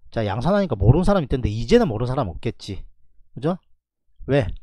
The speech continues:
문재인 대통령 지금 <laughs> 그 뭐라고 해야 됩니까?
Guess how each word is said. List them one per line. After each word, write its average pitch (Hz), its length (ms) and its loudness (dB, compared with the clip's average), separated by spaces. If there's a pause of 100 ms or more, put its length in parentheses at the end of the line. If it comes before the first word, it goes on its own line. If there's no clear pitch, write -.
(120)
문재인 180 380 -2
대통령 131 480 0 (160)
지금 - 300 0
<laughs> - 1400 -10
그 143 200 -2 (180)
뭐라고 127 340 2
해야 160 100 6
됩니까? 107 520 -2